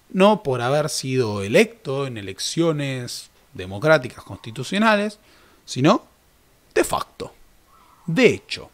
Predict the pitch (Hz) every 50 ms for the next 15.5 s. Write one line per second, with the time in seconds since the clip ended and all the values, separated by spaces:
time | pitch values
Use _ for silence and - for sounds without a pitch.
0 | _ _ - - - 220 208 196 - - 196 196 - - - 254 269 262 240 196
1 | - - 151 117 104 101 98 - - _ - - - _ _ _ _ _ _ _
2 | _ _ _ _ _ _ _ _ _ _ _ _ _ _ _ _ _ _ _ _
3 | _ _ _ _ _ _ _ _ _ _ _ _ _ _ _ _ _ _ _ _
4 | _ _ _ _ _ _ _ _ - 311 - - - - - 143 123 127 120 123
5 | - - 208 196 151 143 139 131 123 117 107 101 104 110 151 190 196 165 151 127
6 | 110 104 101 - - 196 185 - - - - - 120 143 - _ _ _ _ -
7 | - - - - _ _ _ _ _ - - 226 - - 170 139 123 113 - 117
8 | 117 135 170 175 165 160 170 196 196 - - 180 160 - - 185 190 185 160 131
9 | 131 135 196 - _ _ _ _ _ _ _ _ _ _ _ - 101 95 95 117
10 | 156 196 190 - - 185 175 151 147 127 117 113 120 123 135 147 _ _ _ _
11 | _ _ _ _ _ _ _ - 127 143 156 175 175 156 147 131 123 131 143 160
12 | 170 147 127 110 107 98 - _ - 104 101 113 135 151 143 139 123 - - -
13 | 151 165 165 156 135 - 143 135 143 143 160 156 - 147 123 120 123 - - _
14 | _ - - - - _ _ _ - 147 180 185 175 - - 147 143 151 160 156
15 | - - 101 95 95 - 135 113 90 90